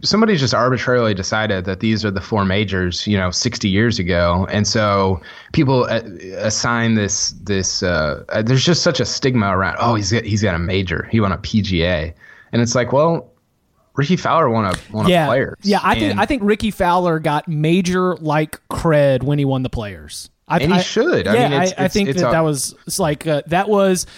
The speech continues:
Speaker 2: the, whatever validation people have been waiting to put on Rickie Fowler, uh, like, especially after he went through that streak of finishing, what, no worse than, like, third or something in a couple straight majors. What was
Speaker 1: Yeah,
Speaker 2: that?
Speaker 1: it's fifth.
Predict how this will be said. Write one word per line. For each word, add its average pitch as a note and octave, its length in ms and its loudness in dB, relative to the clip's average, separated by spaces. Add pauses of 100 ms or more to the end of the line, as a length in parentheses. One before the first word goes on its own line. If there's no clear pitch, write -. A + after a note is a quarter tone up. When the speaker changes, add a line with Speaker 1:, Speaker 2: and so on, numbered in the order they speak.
(140)
Speaker 2:
the, F3 80 -2
whatever A3+ 380 2
validation G3 920 0
people F#3 280 0
have F3 80 0
been E3 160 0
waiting E3 300 0
to D#3 100 -2
put E3+ 180 2
on D#3+ 140 0
Rickie D#3+ 220 -6
Fowler, E3 600 -4 (180)
uh, C3+ 340 -2 (160)
like, D3+ 240 -4
especially E3+ 460 -2
after D#3+ 200 -2
he D#3 80 0
went D3+ 200 -2
through D3+ 100 -2
that C#3 160 -4
streak D3+ 480 -4
of C#3 240 -2
finishing, D3 460 -4
what, C3 160 -2
no C#3 120 -2
worse C3+ 280 -2
than, C3+ 120 -8
like, G#2+ 220 -12
third C#3 560 -6
or D3 80 -10
something D3+ 640 -6
in C3+ 80 -10
a B2+ 60 -8
couple C#3 480 -4
straight C#3+ 320 -4
majors. D#3 580 -6
What F3 180 -2
was C#3 120 0
Speaker 1:
Yeah, G2 80 0
Speaker 2:
that? F2+ 100 -4
Speaker 1:
it's - 100 -8
fifth. G#2 460 -4